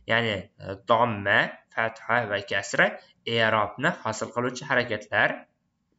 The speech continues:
E'rob bo'luvchi harakatlar, a, e'rob bo'luvchi harflar esa uchta. Ular qaysi desangiz, aytamiz, e'rob bo'luvchi harflar vov, vov,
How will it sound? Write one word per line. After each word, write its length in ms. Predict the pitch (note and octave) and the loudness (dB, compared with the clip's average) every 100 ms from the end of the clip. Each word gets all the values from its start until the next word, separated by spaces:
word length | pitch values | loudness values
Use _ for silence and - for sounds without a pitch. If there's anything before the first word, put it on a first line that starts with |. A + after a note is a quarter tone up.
| _ _ - - | _ _ -20 -10
E'rob 360 | - C3 C#3 A2+ | 0 4 4 4
bo'luvchi 340 | B2 B2 B2 | 4 2 0
harakatlar, 580 | A#2+ A#2 A2+ - A#2 G3 - - | -2 0 -2 2 2 2 -4 -12
a, 120 | - G#2+ | -6 -4
e'rob 380 | B2+ C3 C3+ A#2 | 0 4 4 4
bo'luvchi 320 | B2+ B2+ B2+ | 2 0 -6
harflar 460 | A2+ B2 B2 C#3+ D#3 | -6 -6 0 0 0
esa 200 | E3 G#3+ | -2 -4
uchta. 340 | C#3+ - F#2+ - _ _ _ _ _ | -4 -2 -4 -4 _ _ _ _ _
Ular 240 | D3 E3+ D#3+ | 0 4 2
qaysi 400 | - F3 F3+ D#3 A#2+ | 2 2 2 2 2
desangiz, 520 | A2+ A2+ A#2+ F#3 - | 0 0 0 -2 -4
aytamiz, 640 | - A#2 A#2 A2+ C3+ G3+ - - _ _ _ _ - | 0 0 0 0 2 0 -4 -18 _ _ _ _ -2
e'rob 340 | C#3+ E3+ B2 | 2 4 4
bo'luvchi 360 | C3 D3+ D3+ C3+ | 4 4 4 2
harflar 380 | A#2+ A2+ F#2+ F#2 F#2+ G2 | 0 0 -6 -8 -14 -4
vov, 440 | G#2+ A#2+ G#2 B2 D3+ - _ _ _ _ _ _ - - _ _ - | 4 6 6 4 0 -10 _ _ _ _ _ _ -20 -20 _ _ -14
vov, 420 | G2+ A#2+ B2 D3 | 0 6 6 6